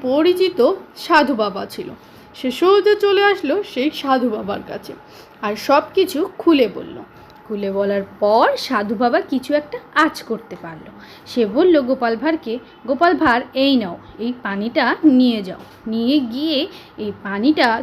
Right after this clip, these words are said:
তোমার দুই গিন্নিকেই খাওয়াবে, তাহলেই তুমি বুঝতে পারবে কে তোমার আসল গিন্নি আর কে নকল।" গোপাল ভাঁড়ও পানিটা নিয়ে বাড়ি চলে আসলো, আর বাড়ি চলে এসে সে তার দুই গিন্নিকেই বলল, "দেখো,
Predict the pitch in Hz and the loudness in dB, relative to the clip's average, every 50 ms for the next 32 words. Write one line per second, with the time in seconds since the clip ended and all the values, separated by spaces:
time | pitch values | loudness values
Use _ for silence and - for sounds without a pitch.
0 | 254 - 247 233 240 247 254 240 240 339 359 349 294 269 302 302 285 277 285 269 | -6 -6 -4 -2 0 0 0 2 4 4 6 6 6 6 6 4 6 4 0 0
1 | 269 311 359 453 466 - - - 247 208 190 - 190 - - - - - - - | 0 0 0 0 0 -2 -4 -4 -4 -4 -4 -6 -10 -16 -20 -20 -20 -20 -20 -20
2 | - - - - - 269 269 294 294 392 381 320 262 285 320 269 240 226 226 233 | -20 -20 -10 -2 2 2 2 4 4 4 4 4 4 2 0 -2 -4 -8 -12 -10
3 | - 247 226 220 220 196 185 233 294 302 - - 370 330 381 359 330 285 214 233 | -10 -8 -6 -6 -6 -6 -6 -6 -6 -6 -6 -8 -6 -2 0 0 0 0 0 -4
4 | 254 - - - 220 202 202 - 262 262 285 311 330 311 285 285 - - 349 359 | -6 -8 -10 -10 -8 -6 -4 -2 2 4 4 4 4 4 2 0 0 0 2 4
5 | 349 311 370 415 415 440 466 480 359 240 208 - - - - - - - - 247 | 4 4 4 2 2 0 0 0 0 0 -2 -4 -16 -20 -20 -20 -20 -12 -6 -4
6 | 233 220 208 202 202 - - - - 269 285 311 330 320 285 233 226 269 349 523 | -2 -2 -2 -4 -8 -10 -12 -6 -2 0 2 4 4 4 4 4 4 2 2 -2
7 | - - - - - 262 262 254 262 247 226 208 - - - - 87 82 165 180 | -4 -10 -18 -10 -4 0 2 2 4 2 2 0 -4 -10 -18 -18 -16 -16 -16 -18
8 | - _ _ _ - - - - - 226 208 214 226 214 214 262 269 277 262 320 | -20 _ _ _ -20 -20 -20 -16 -12 -8 -4 -4 -4 -2 -2 -2 -2 0 2 2
9 | 330 294 269 302 302 - - - - - - - 208 214 214 208 202 - 254 262 | 2 2 2 0 -2 -6 -16 -20 -20 -16 -10 -8 -6 -6 -6 -6 -6 -2 0 2
10 | 285 349 427 311 233 233 208 202 196 190 - 202 190 185 185 175 180 - - - | 2 4 4 2 2 0 0 -2 -4 -6 -8 -10 -10 -10 -12 -14 -14 -16 -18 -20
11 | - - - - - - - - - 277 285 277 247 277 269 277 277 269 - 311 | -20 -20 -20 -20 -20 -20 -12 -4 0 2 2 4 4 2 2 2 0 -2 -2 0
12 | 302 320 339 330 320 - 285 262 269 - - 254 226 220 226 233 214 208 190 185 | 0 2 2 0 0 -2 -4 -4 -4 -6 -4 -4 -4 -4 -6 -6 -8 -8 -6 -6
13 | 208 214 196 190 214 214 214 214 208 202 - 233 233 220 196 202 208 214 254 302 | -6 -6 -6 -6 -6 -6 -4 -6 -6 -6 -6 -6 -6 -6 -4 -4 -4 -2 -2 -2
14 | 320 262 - - - - - - - 220 254 262 269 - 392 480 523 | -2 -4 -4 -8 -20 -20 -20 -8 0 2 2 2 2 2 0 0 0